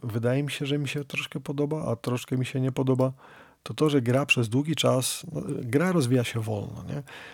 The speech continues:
Przez pierwsze siedem godzin albo sześć bez mała, na pewno ponad połowę, biegamy od karczmarza do strażnika, do hrabiny, do kardynała,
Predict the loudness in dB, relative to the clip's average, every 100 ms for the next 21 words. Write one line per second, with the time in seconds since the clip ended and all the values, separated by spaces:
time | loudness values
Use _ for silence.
0 | -10 -4 -4 2 2 2 2 2 2 0
1 | -6 -16 -6 -4 -2 -4 -4 -6 -4 -4
2 | -4 -6 -4 -4 -2 -4 -2 -4 -2 -4
3 | -2 -4 -2 -2 -2 -4 -4 -8 -20 -20
4 | _ -2 2 4 4 4 2 2 0 0
5 | 0 -4 -6 2 4 4 4 0 0 -4
6 | 2 6 8 8 8 6 4 2 2 2
7 | 2 2 2 2 4 0 -2 -2 0 2
8 | 2 2 0 -2 0 2 2 4 4 2
9 | 0